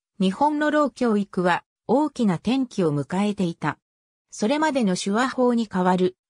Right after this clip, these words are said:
新たな教育法として、講和法が普及し始め、手話を一切認めないという運動にまで発展していた。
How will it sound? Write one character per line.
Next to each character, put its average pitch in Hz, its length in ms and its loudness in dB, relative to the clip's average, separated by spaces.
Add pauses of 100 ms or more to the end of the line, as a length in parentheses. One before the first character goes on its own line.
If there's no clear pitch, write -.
新 220 240 0
た 214 140 2
な 175 120 0
教 208 220 0
育 226 240 -2
法 208 220 -2
と 190 160 -4
し - 120 -8
て、 175 220 -2 (220)
講 277 280 0
和 294 140 -2
法 277 200 0
が 254 160 0
普 - 140 -12
及 269 220 -2
し 240 120 -2
始 240 280 -2
め、 160 200 0 (240)
手 320 160 -4
話 269 200 2
を 190 40 4
一 208 120 0
切 233 340 0
認 180 240 -2
め 285 140 -4
な 285 160 -2
い 277 100 -4
と 214 140 -4
い 202 220 2
う 180 100 -2
運 220 160 0
動 254 180 0
に 240 140 2
ま 196 100 0
で 160 100 -4
発 - 280 -10
展 190 180 0
し - 120 -8
て 170 100 -6
い 147 100 -8
た。 - 240 -6